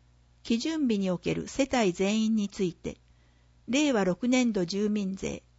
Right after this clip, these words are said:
町県民税所得割が課されておらず、うち少なくとも一人が住民税均等割のみ課税に該当する世帯の世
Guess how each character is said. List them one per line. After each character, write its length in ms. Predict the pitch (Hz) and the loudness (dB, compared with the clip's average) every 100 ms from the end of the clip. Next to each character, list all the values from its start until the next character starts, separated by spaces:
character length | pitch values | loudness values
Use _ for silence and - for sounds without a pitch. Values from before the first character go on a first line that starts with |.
| _ - | _ -2
町 220 | 269 285 | 0 0
県 320 | - 285 277 | 0 0 2
民 240 | 269 262 | 0 0
税 220 | 254 240 - | 2 2 2
所 200 | - 214 | -2 -2
得 260 | 240 - | -2 -2
割 260 | 233 220 196 | -2 0 -2
が 140 | 190 - - - | -4 -8 -20 -14
課 120 | - | -8
さ 140 | 214 269 | -2 2
れ 120 | 220 | 2
て 120 | 180 | 2
お 120 | 175 | 0
ら 120 | 170 156 | 0 -4
ず、 200 | - - _ _ _ _ _ _ - | -10 -16 _ _ _ _ _ _ -8
う 80 | 196 | -4
ち 180 | 254 | -2
少 240 | 240 - 277 | -2 -4 -2
な 160 | 262 | 0
く 80 | 247 | -2
と 140 | - 196 | -2 -2
も 140 | 175 | -2
一 220 | - 226 | -4 0
人 140 | 208 175 | 0 0
が 140 | 180 - _ _ _ - | -6 -10 _ _ _ -6
住 240 | 220 269 | 0 0
民 320 | 285 285 262 | 2 2 2
税 260 | 220 190 185 | 2 0 -2
均 320 | - 247 285 | -2 0 0
等 240 | - 277 262 | 0 0 0
割 240 | 247 240 | 0 0
の 140 | 254 | 0
み 100 | 233 | 0
課 200 | - 214 | -2 -4
税 240 | 190 226 226 | 2 2 4
に 120 | 220 | 0
該 220 | 202 214 | 0 -2
当 240 | - 208 214 | -2 -2 -2
す 180 | - | -4
る 140 | 202 - | -4 -4
世 220 | - 262 247 | -4 -2 0
帯 200 | 208 170 | -2 -4
の 160 | 180 | -8
世 180 | - 185 | -6 -2